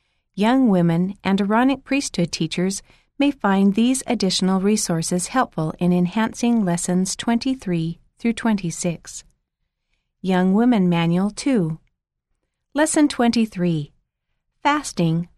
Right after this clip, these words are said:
Brings Blessings. Esther Hansen, The Real Fast, New Era, May two thousand two, page eleven. Larry A. Hiller, Fasting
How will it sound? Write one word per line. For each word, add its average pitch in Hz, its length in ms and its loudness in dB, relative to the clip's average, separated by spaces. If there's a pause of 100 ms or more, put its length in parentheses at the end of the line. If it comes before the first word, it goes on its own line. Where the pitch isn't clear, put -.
Brings 196 260 2
Blessings. 170 800 -4 (680)
Esther 240 440 -2
Hansen, 180 680 -2 (420)
The 170 120 -2
Real 226 340 2
Fast, 165 640 -6 (400)
New 220 300 4
Era, 165 400 -4 (160)
May 233 300 2
two 220 260 -2
thousand 196 440 -2
two, 160 360 -2 (100)
page 180 240 -2
eleven. 175 540 0 (800)
Larry 180 460 2
A. 185 180 2
Hiller, 196 560 -2 (720)
Fasting 262 500 0